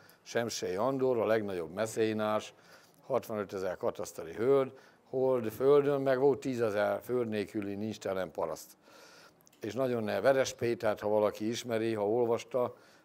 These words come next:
hát én abból a helyből jöttem, az a tanya most az enyém, ahol ő született, Vókonya tanya.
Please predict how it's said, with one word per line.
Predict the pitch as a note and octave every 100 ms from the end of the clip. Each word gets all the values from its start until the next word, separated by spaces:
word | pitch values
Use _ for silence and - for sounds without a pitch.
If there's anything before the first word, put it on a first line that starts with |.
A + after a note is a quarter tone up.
| _
hát | G#2
én | G#2+
abból | B2+ A2+ A2
a | G2+
helyből | A2+ A2 G2
jöttem, | G2+ A#2+ - B2
az | A#2+ A2+
a | G#2
tanya | B2+ A#2 G#2+
most | G2+ -
az | G2+
enyém, | A#2 G#2
ahol | F#2+ F#2+ F2
ő |
született, | E2 C3+ C3 A2 A#2 G2+
Vókonya | A2 A2 A2+ G#2+ G#2+ - - - _
tanya. | B2+ A#2 A#2+ A#2